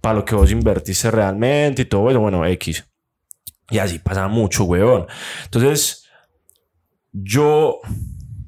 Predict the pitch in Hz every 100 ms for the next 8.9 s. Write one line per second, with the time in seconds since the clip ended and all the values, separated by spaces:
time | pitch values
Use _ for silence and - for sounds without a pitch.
0 | - - 113 107 104 104 127 - 139 135
1 | 127 - 110 95 101 113 107 95 - -
2 | 101 131 143 123 110 110 107 120 120 107
3 | 104 104 _ - 104 113 110 107 107 110
4 | 131 110 101 101 _ _ _ _ _ _
5 | _ _ - 110 110 113 113 113 110 113
6 | 135 - - 147 135 120 120 117 - -
7 | - - _ _ - - 95 107 107 -
8 | 113 107 107 135 123 95 85 82 -